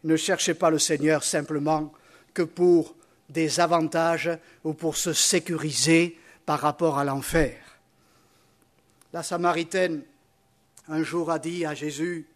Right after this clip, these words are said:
Donne-moi de l'eau pour que je ne revienne pas puiser dans ce puits. » Jésus pensait à quelque chose d'autre. « L'eau que moi je vais te donner,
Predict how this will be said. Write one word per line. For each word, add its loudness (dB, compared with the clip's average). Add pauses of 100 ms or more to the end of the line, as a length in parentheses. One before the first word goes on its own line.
(720)
Donne-moi -2
de -4
l'eau 0 (1800)
pour -2
que 0
je 0
ne 4
revienne 4
pas 0
puiser -4
dans 0
ce -6
puits. » -12 (680)
Jésus 0
pensait 0
à -2
quelque -4
chose -6
d'autre. « -6 (920)
L'eau 6
que -4
moi 2
je -8
vais -2
te -6
donner, -2